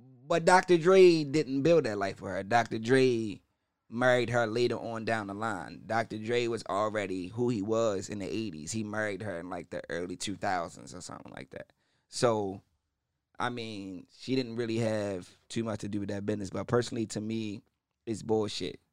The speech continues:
She better make her own name. Exactly. Thank you, Shay T T. That's what I'm saying. It's bullshit.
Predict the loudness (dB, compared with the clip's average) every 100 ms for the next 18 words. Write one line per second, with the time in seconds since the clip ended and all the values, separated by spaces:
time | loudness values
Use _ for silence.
0 | _ -10 -6 -4 -4 -4 -6 -6 -6 -6
1 | -6 -8 -10 -12 -10 -2 -2 4 4 4
2 | 0 -12 -10 -4 -4 -4 -8 -4 -6 -6
3 | -10 -10 -14 -16 _ _ 4 4 4 -2
4 | -4 -6 -8 -8 _ _ 0 2 6 8
5 | 8 6 -2 -10